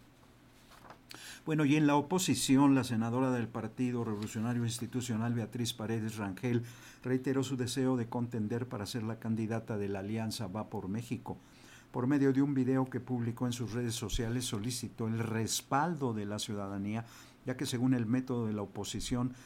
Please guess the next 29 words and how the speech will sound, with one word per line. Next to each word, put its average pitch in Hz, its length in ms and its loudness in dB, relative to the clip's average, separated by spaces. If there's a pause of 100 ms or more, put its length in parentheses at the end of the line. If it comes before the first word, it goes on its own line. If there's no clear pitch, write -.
(160)
se - 160 -4
requieren 131 400 2
ciento 127 320 0
cincuenta 107 420 -2
mil 113 200 2
firmas 113 360 0
ciudadanas 113 680 -2
para 101 260 -6
participar 98 640 -8
en 107 120 -2
el 110 120 -2
proceso. 117 640 -4 (540)
A 131 60 0
su 131 160 0
vez, 139 420 2
Xóchitl 120 500 -2
Gálvez 113 600 0 (320)
dijo 131 240 0
que 139 320 2
acepta 117 480 -2
las 104 220 -2
reglas 117 460 -2
del 98 180 -2
método 113 580 0
de 107 160 0
definición 110 960 0
del 98 180 -2
candidato 104 640 -4
presidencial 98 800 -4